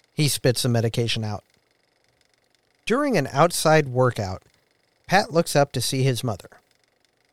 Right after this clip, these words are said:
She is there to pick him up. Pat's mother talks to the doctor, and he advises against it, saying that Pat's not ready,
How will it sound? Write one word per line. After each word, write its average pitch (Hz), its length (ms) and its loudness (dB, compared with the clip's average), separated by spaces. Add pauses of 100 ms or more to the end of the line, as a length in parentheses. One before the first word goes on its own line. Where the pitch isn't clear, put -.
(140)
She 240 180 -2
is 220 140 0
there 131 280 4
to 143 120 -2
pick 143 240 0
him 127 160 4
up. 110 160 -2 (1900)
Pat's 185 280 4
mother 143 320 4
talks - 340 0
to 160 60 -4
the 151 100 0
doctor, 113 560 -2 (180)
and 131 140 -2
he 156 160 2
advises 127 640 0
against 113 440 -2
it, - 120 -14 (420)
saying 127 440 0
that 113 200 -4
Pat's 127 340 -2
not 120 240 -4
ready, 104 360 -10